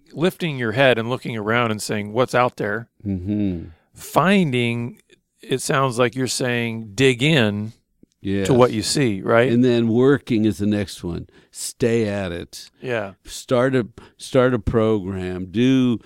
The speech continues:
Speaker 2: some step work. Do some chapters in a book.
Speaker 1: Or,
Speaker 2: Read a
Speaker 1: or
Speaker 2: whole article from beginning to end. Listen to a po-, three podcasts, five podcasts.
Speaker 1: Or another thing might be like, okay, so let's say you go visit a group, right?
Speaker 2: Yes.
Speaker 1: Stay with it for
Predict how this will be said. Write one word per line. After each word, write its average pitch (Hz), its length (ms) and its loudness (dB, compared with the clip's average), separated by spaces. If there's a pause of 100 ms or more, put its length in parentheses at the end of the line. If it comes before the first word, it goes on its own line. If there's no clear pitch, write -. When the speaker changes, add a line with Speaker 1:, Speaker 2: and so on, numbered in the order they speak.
(140)
Speaker 2:
some 107 280 -4
step - 480 -6
work. 95 320 -8
Do 127 180 -2
some 110 240 -4
chapters 110 640 -6
in 95 100 -8
a 92 40 -10
book. 92 440 -8 (380)
Speaker 1:
Or, 107 140 6
Speaker 2:
Read 160 160 10
a 147 60 10
Speaker 1:
or 117 40 8
Speaker 2:
whole 135 300 8
article 110 420 4
from 101 180 -2
beginning 110 420 0
to 104 100 -8
end. 101 240 -2
Listen 127 320 0
to 120 100 -2
a 107 60 0
po-, 107 260 -6 (140)
three 139 240 0
podcasts, 95 680 -4
five 127 360 -2
podcasts. 92 520 -12
Speaker 1:
Or 151 160 6
another 156 300 2
thing 131 260 -2
might 117 280 -2
be 123 300 0
like, 117 440 -2
okay, 131 320 -2
so 131 200 -2
let's 131 220 0
say 139 140 0
you 123 160 0
go 123 200 6
visit 113 380 6
a 107 100 0
group, 117 380 6
right? 120 400 0
Speaker 2:
Yes. 104 680 0 (920)
Speaker 1:
Stay - 340 4
with 185 280 6
it 180 120 -2
for 113 380 0